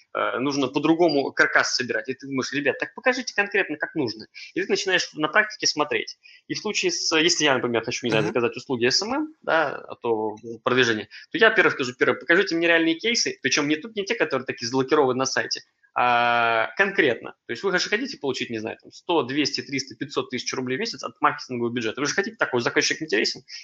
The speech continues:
Speaker 1: Интересен. Покажите в режиме демонстрации экрана прямо здесь и сейчас,
Speaker 2: Ага.
Speaker 1: в высоком темпе.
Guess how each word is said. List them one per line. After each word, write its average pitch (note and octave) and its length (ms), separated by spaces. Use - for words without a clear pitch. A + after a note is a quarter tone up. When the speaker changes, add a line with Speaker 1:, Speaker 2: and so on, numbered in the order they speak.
Speaker 1:
Интересен. A2+ 420
Покажите G3 420
в D3 40
режиме F3+ 300
демонстрации C#3+ 580
экрана G3+ 220
прямо C3+ 180
здесь C#3 220
и - 40
сейчас, C3+ 420
Speaker 2:
Ага. A#2+ 140
Speaker 1:
в C3 80
высоком D3+ 420
темпе. A2 340